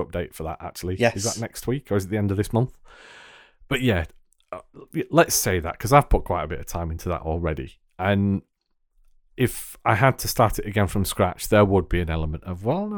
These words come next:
Speaker 1: I just prefer to carry on. I've got, I've only got one act to do," but then I love the game so much, I probably would start that one again.
Speaker 2: The thing for me is your, your Spider-Man argument is, is valid, and, and I agree with you that I would want to play it again.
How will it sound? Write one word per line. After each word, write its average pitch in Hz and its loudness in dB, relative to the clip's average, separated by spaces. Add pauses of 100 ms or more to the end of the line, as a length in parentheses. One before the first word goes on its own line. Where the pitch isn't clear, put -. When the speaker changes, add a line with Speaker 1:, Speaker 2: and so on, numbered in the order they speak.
Speaker 1:
I 214 -4
just - -8
prefer 135 -4
to - -10
carry 92 0
on. 131 0 (680)
I've 110 -4
got, 127 -2
I've 131 0
only 131 0
got 143 2
one 101 0
act - -10
to - -8
do," 78 -6
but 107 0
then 107 2
I 95 0 (280)
love 87 -10
the - -20
game 82 -8
so - -6
much, - -10
I 78 -8
probably 76 -4
would 71 -8
start 69 -12
that 78 -12
one 76 -12
again. 78 -8 (460)
Speaker 2:
The 170 -4
thing 240 0
for 226 -4
me 120 0 (100)
is 120 -2 (640)
your, 160 2 (120)
your 151 0
Spider-Man 131 2
argument 110 0
is, 110 -8
is 113 -6
valid, 110 0
and, 117 -2
and 127 0
I 123 2
agree 127 0
with 110 -2
you 110 -2
that - 0
I 113 -4
would 110 -4
want 107 -2
to - -16
play 110 0
it 87 0
again. 107 0